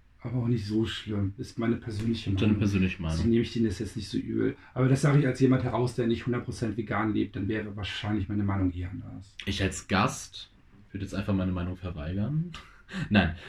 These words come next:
Speaker 2: äh, meine Frage
Speaker 1: Du hast,
Speaker 2: ist
Speaker 1: du hast keine Meinung, nee, du
Speaker 2: Ich
Speaker 1: hast,
Speaker 2: hab,
Speaker 1: du
Speaker 2: ich
Speaker 1: hast,
Speaker 2: hab, ich hab
Speaker 1: du darfst
Speaker 2: keine
Speaker 1: keine Meinung, du hast, du bist Fleischfresser.
Speaker 2: Ich hab noch nicht mal
Speaker 1: Halt dich da
Speaker 2: ein,
Speaker 1: raus.
Speaker 2: eine Tasse
Speaker 1: Das geht
Speaker 2: Kaffee
Speaker 1: dich gar
Speaker 2: bekommen
Speaker 1: nichts
Speaker 2: oder so.
Speaker 1: an.
Speaker 2: Ja, ich versuch.
Speaker 1: Also, du hast, du hast hier meine Mate-Cola.
Speaker 2: Ja, die ist auch sehr lecker.
Speaker 1: Das ist ja meine letzte.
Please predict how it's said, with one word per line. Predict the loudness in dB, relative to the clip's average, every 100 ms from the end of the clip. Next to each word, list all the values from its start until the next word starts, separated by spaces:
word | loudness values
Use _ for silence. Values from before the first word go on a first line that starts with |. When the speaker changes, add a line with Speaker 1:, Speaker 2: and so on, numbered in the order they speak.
| -4
Speaker 2:
äh, | 2 6
meine | 6
Frage | 8 8
Speaker 1:
Du | 10
hast, | 10
Speaker 2:
ist |
Speaker 1:
du | 8
hast | 6
keine | 8
Meinung, | 8 6 4
nee, | 6 6
du |
Speaker 2:
Ich | 8
Speaker 1:
hast, | 6
Speaker 2:
hab, | 6
Speaker 1:
du |
Speaker 2:
ich | 6
Speaker 1:
hast, | 6 4
Speaker 2:
hab, | 2
ich | 4
hab | 6
Speaker 1:
du | 6
darfst | 8
Speaker 2:
keine | 8
Speaker 1:
keine | 10
Meinung, | 8
du | 6
hast, | 2
du | -2
bist | -2 -2
Fleischfresser. | -2 -2 -2 2
Speaker 2:
Ich |
hab | 6
noch | 8
nicht | 6 6
mal | 4 6
Speaker 1:
Halt | 6
dich | 8
da |
Speaker 2:
ein, | 8
Speaker 1:
raus. | 8 6
Speaker 2:
eine | 4 4
Tasse | 4 2 4
Speaker 1:
Das |
geht | 6
Speaker 2:
Kaffee | 8
Speaker 1:
dich | 8
gar | 8
Speaker 2:
bekommen | 8 6
Speaker 1:
nichts | 4
Speaker 2:
oder | 4
so. | 2
Speaker 1:
an. |
Speaker 2:
Ja, | 4 4 2 0
ich | 0
versuch. | 2 4 6
Speaker 1:
Also, | 10 12
du | 10 8
hast, | 6 8 6
du |
hast | 6
hier | 8
meine | 10 10
Mate-Cola. | 8 6 6 6 8 8
Speaker 2:
Ja, | 6 4
die | 6
ist | 6 4
auch |
sehr | 0 4 4
lecker. | 4
Speaker 1:
Das | 4
ist |
ja | 8
meine | 10 10
letzte. | 8 2 -2 -4 -4